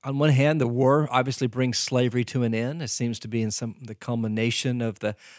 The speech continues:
things that the American Vegetarian Society and their fellow travelers most believed in. Does this seem like, okay, now the way is prepared for the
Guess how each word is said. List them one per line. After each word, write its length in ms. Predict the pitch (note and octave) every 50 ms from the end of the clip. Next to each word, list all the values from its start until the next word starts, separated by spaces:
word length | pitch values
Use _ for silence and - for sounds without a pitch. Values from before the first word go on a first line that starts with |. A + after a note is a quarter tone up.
| - _
things 520 | _ - - - C3 B2 B2 B2+ B2 A2+ -
that 240 | A#2+ A2 G#2 -
the 300 | - A#2 G#2+ G#2 G#2 G2 G#2 A2 - -
American 420 | A2+ F#2+ - B2 A#2 A#2 - A#2
Vegetarian 560 | G2+ A#2 A2 - G#2+ - - B2+ A#2+ A#2 A#2 G#2+
Society 460 | - - A#2 - - A2+ A2 A2 A2+
and 80 | G#2+ A2
their 200 | A2 G#2+ G#2 - _ - - - - - - _ _
fellow 320 | _ - C3 B2 A#2+ A#2+ A2+
travelers 580 | - - - A#2+ A2 A2+ A#2 B2 B2 A#2 G2
most 280 | G#2 A#2+ A#2+ A#2+ - -
believed 400 | - A#2 A2+ B2 C3 C3 A#2 - C3+
in. 280 | C3 C#3+ D#3+ F3+ F3 - _ - - _ _ _ -
Does 240 | C3 B2 A#2 G2+ -
this 120 | D3 B2+ -
seem 300 | - - C#3+ C#3 C#3 C3+
like, 240 | B2+ A#2+ A#2 -
okay, 240 | A#2 A2 - B2 A2+
now 540 | G#2+ G#2+ A#2+ C3 D3 D3+ C#3+ C3+ C3 B2 A#2+
the 120 | A2+ A#2+
way 240 | A2+ A2+ A#2+ A#2+ A#2+
is 160 | A#2 A2 A2
prepared 720 | - - B2 A2 - - B2+ A#2+ A#2+ A#2 A2+ G#2+ G2+ G#2+ G2+ - - - - _ _
for 480 | _ - - B2+ A#2 A#2+ A#2+ A2+ A2+ A2
the 400 | G2+ A2 A2+ G#2+ A2 G#2+ A2